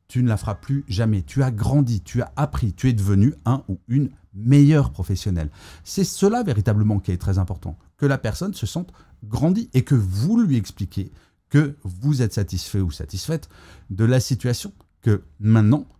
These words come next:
vous allez la pousser à être de plus en plus autonome, mais ce que vous attendez par contre, c'est que la personne assume les éventuelles erreurs à venir, car oui, bien entendu, il y aura d'autres erreurs. Et je suis sûr que vous-même, cette semaine, vous avez déjà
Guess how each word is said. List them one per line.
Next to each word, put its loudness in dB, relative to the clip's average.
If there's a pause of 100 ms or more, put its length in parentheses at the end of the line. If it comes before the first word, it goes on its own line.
vous -4
allez 2
la -2
pousser -2
à 0
être -2
de 2
plus -2
en 2
plus -2
autonome, 0
mais 0
ce -4
que -2
vous 0
attendez -2
par -8
contre, -12 (300)
c'est -6
que -4
la 0
personne -4 (360)
assume 0
les 2
éventuelles 0 (140)
erreurs 0
à -2
venir, 0
car -4 (260)
oui, -2
bien 4
entendu, 0 (160)
il 2
y 4
aura 2
d'autres 0
erreurs. -8 (320)
Et 8
je 8
suis -2
sûr -4
que 0
vous-même, 4
cette -2
semaine, 2
vous -2
avez 0
déjà -2